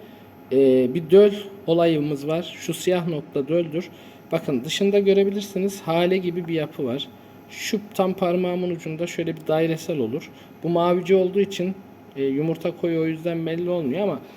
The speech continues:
beyaz, yani sarı ve beyaz yumurtalarda çok net bir şekilde görebiliriz. O darbeli. Evet. Bu da yüzen yumurta. Aynı şekilde. Büyük ihtimal, e, sezon sonu olduğundan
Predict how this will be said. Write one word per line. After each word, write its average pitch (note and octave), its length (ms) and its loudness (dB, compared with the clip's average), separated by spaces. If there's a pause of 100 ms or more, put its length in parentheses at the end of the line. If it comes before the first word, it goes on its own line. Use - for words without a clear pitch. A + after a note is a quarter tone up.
(320)
beyaz, F3 580 6
yani B2 200 2
sarı E3+ 320 4
ve E3 160 2
beyaz E3+ 320 2
yumurtalarda D3+ 600 -4
çok - 300 -6
net E3 180 -6
bir - 60 -12
şekilde D#3 380 -8
görebiliriz. D#3 640 -6 (600)
O G3+ 140 2
darbeli. E3 520 2 (2250)
Evet. C#3+ 320 -4 (460)
Bu G3 100 4
da G#3 220 6 (280)
yüzen F#3+ 400 4
yumurta. E3+ 560 -2 (1040)
Aynı G3 240 4
şekilde. C#3+ 520 -6 (840)
Büyük B3 220 2
ihtimal, G3+ 520 2
e, E3+ 220 0
sezon G3+ 380 4
sonu F#3+ 260 -2
olduğundan F#3+ 560 -2